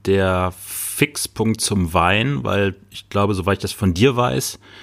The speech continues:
kommst du nicht aus einer weinaffinen Familie, keine Winzerfamilie. Und irgendwann muss es ja dieses Erlebnis gegeben haben, zu sagen, das schmeckt jetzt anders. Also das ist jetzt nicht nur fruchtig, süß, Säure, sondern das hat jetzt, wo es im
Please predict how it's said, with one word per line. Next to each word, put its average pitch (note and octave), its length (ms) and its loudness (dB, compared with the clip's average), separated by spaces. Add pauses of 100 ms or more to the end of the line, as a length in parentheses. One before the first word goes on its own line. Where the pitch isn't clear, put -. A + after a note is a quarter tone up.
(280)
kommst G#2 260 0
du G2+ 60 4
nicht G2 160 2
aus G2+ 160 -2
einer G2 180 4
weinaffinen G#2+ 600 2
Familie, G#2+ 480 0
keine G2 260 -2
Winzerfamilie. G#2+ 1040 0 (420)
Und G2 580 -2 (240)
irgendwann G#2+ 320 4
muss G#2+ 140 4
es G2+ 100 -2
ja G2+ 80 4
dieses G2+ 220 -2
Erlebnis G#2 380 0
gegeben G2 320 0
haben, F#2+ 180 2
zu - 80 -10
sagen, F#2 380 -2 (480)
das - 220 -2
schmeckt - 360 0
jetzt - 400 -6
anders. G2+ 600 0
Also G2 200 0
das F2+ 120 -2
ist F#2+ 120 -6
jetzt G#2 180 -2
nicht G#2+ 140 -2
nur G2+ 340 4
fruchtig, A#2+ 640 -2
süß, G#2+ 640 0
Säure, A#2 540 2
sondern A2 260 4
das G#2+ 180 0
hat G#2+ 140 0
jetzt, - 460 -2
wo G2+ 240 -2
es - 360 -4
im G#2 420 0